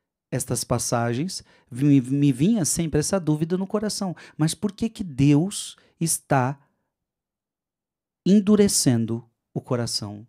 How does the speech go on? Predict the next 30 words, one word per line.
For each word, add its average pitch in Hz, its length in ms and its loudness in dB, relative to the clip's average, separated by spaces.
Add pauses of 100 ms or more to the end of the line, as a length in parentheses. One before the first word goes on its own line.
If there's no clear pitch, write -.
do 113 120 -14
faraó? 110 400 -14 (3500)
O 196 80 4
divino 220 340 4
apóstolo, 175 680 0 (1400)
São 135 240 -2
Paulo, 131 420 -2 (800)
diz 180 240 0
a 202 80 4
mesma 196 320 0
coisa. 147 500 -4 (380)
Então, 196 380 2
a 160 80 2
mesma 214 320 4
coisa 180 300 6
que 170 80 -2
está 165 240 2
em 156 160 4
Êxodo, 160 340 2
capítulo 170 560 0
nove, 127 320 2
versículo 139 500 0
doze. 151 320 4
O 143 60 0
Senhor 147 400 4
endureceu 170 580 2
o 135 40 0
coração 139 420 2
do 147 100 4
faraó, 180 440 4